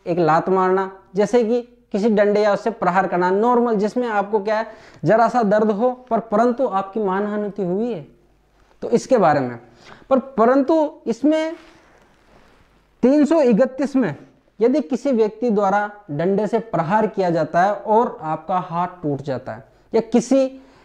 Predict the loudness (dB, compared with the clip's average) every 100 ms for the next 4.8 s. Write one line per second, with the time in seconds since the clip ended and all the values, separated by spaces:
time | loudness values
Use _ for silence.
0 | _ -2 2 4 4 4 2 0 -2 -4
1 | -2 -2 -4 -18 -20 _ -4 0 2 2
2 | -2 -2 -2 -2 0 0 0 0 -2 -6
3 | -4 -2 -2 -2 -4 -6 -6 -4 -2 -4
4 | -8 -20 _ _ _ 0 2 2